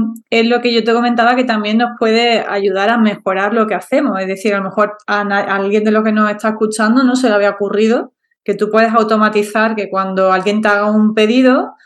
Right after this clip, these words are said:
pues si el, lo que te está comprando requiere luego de, de unas instrucciones, unas indicaciones, que pueda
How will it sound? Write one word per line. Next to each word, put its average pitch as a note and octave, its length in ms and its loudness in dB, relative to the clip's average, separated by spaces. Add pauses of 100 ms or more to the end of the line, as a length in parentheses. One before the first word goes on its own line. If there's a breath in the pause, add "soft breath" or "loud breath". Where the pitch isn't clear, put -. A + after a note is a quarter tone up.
(540 soft breath)
pues G3+ 260 -2
si F#3+ 260 0
el, F3+ 300 2
lo F3 100 2
que E3+ 120 -6
te F#3 80 -4
está F#3+ 180 -4
comprando A3 480 2
requiere G#3 540 2
luego A3 320 2
de, F#3 280 -2
de F3+ 140 -4
unas F#3+ 200 -4
instrucciones, G#3+ 500 -2
unas G3+ 120 -2
indicaciones, G3 560 -2
que A3+ 80 -4
pueda F#3 440 -2